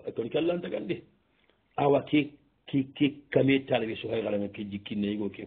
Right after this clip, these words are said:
foye. Serebe o tugana, serebe nda tugana. Asumbana ma. Aga o, e, e, Khrishi, e, e, Aga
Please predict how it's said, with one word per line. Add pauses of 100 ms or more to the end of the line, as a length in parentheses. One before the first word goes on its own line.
foye. (540)
Serebe
o
tugana, (400)
serebe
nda
tugana. (1040)
Asumbana
ma. (580)
Aga
o,
e,
e,
Khrishi,
e, (640)
e,
Aga